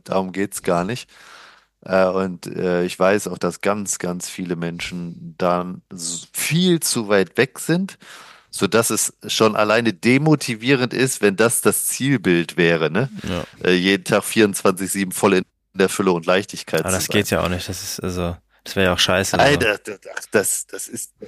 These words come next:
Speaker 1: dann würde kein Wachstum mehr stattfinden, dann hätte ich nichts mehr, wo ich, wo ich irgendwo, äh, für mich sehen könnte, „Okay, da kann ich noch weiter,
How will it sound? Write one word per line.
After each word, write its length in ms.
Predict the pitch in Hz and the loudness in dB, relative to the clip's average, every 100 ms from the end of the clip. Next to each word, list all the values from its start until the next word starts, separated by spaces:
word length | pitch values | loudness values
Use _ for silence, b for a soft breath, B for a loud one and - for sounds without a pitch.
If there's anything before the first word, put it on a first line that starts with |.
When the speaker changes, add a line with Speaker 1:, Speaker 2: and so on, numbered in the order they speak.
| - | -14
Speaker 1:
dann 240 | - 104 98 | -8 -8 -2
würde 180 | 117 120 | 0 2
kein 240 | 117 104 | 0 2
Wachstum 380 | 110 - - 117 | 0 0 -2 0
mehr 160 | 107 104 | 2 0
stattfinden, 600 | - 107 - - 104 95 | 2 0 2 -2 -2 0
dann 140 | 98 | 0
hätte 200 | 95 101 | 0 -2
ich 120 | 101 | -4
nichts 340 | 101 110 - - | -6 -6 -8 -4
mehr, 220 | 104 95 | -2 2
wo 120 | 98 | 2
ich, 240 | 98 - - B B B B - | 2 -2 -12 B B B B -2
wo 120 | 95 | 0
ich 200 | 98 - | 0 -4
irgendwo, 840 | 95 110 107 90 95 98 104 104 | 0 0 0 -2 2 4 6 6
äh, 260 | 92 95 92 | 4 2 0
für 180 | - 95 | -6 -6
mich 240 | 95 104 | -6 -6
sehen 300 | - 98 98 | -4 -2 -2
könnte, 300 | - 98 98 | -2 -2 -2
„Okay, 300 | 92 - 101 | -6 -2 0
da 180 | 98 98 | 2 0
kann 200 | - 98 | 0 -4
ich 120 | 98 | -4
noch 180 | 98 87 | -8 0
weiter, 560 | 92 101 107 95 90 | 2 2 2 2 0